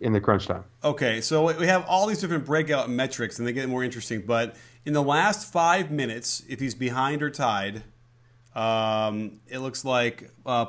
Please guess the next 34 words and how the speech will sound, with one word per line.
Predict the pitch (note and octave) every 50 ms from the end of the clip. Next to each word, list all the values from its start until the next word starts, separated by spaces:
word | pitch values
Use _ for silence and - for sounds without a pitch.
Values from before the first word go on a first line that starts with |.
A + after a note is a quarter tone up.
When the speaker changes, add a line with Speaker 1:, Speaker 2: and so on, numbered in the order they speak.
| -
Speaker 2:
you | C3+ C#3+ B2+
know, | A#2 A2+ A2+ A2+ A2+ A2
less | A2 A#2 A#2+ B2+ B2+ B2 -
than | C3+ B2+
or | B2+ B2
equal | A#2+ A#2 A#2+
to | A#2 A2
five | - - A#2+ A#2 A#2+ A#2 A#2
points. | - A#2+ A2 G2+ G#2 G#2 G#2 - - - - - - - - - - - - _ -
His | - C#3 C#3 A#2 A#2
usage | C#3 D#3 D#3+ E3+ D#3+
rate | D#3+ D3 C#3+ C#3 C3+
is | B2 B2 B2 A#2 G#2+ - - -
sixty-six | - - - D3 - - D3+ - - - -
point | - - C3 A#2+ A#2 G2 -
two. | - - - A2 F#2+ D#2 - - - _ _ _ _ _ _ _ _ - _
Speaker 1:
Good | - - G3+ A3+ A3 E3 A#2+ G#2 E2+ F2+ - - - -
grief. | - - - - - A#2 D#3+ F#3+ F#3 D3+ G#2 - - -
Speaker 2:
But | - D3 C#3+
in | C#3+
the | D3+ D3
last | C#3 D3+ D#3 D#3+ E3+ E3+ D#3+ - - - -
three | - E3 D3 D#3 G#3 C4+ D4
minutes, | A#3 D3 A#2+ G#2 G#2 G#2+ - - - -
when | C3 B2+ B2 B2+ B2 B2
it's, | B2 A#2+ - - - - -
you | C3 B2+
know, | A#2+ A#2 A2
le-, | A2 A2+ B2 A2+ A#2 A#2 A#2 B2+ B2
greater | A2+ B2+ B2+ C3 C3+
or | B2 B2 A#2+ A#2
within | A2+ A#2+ A#2+ A#2+ B2 A#2+ B2 A#2+
five | A2+ - - B2 A#2 A#2 A2 -
points, | - G#2+ G#2 G2+ G#2 G#2 - - -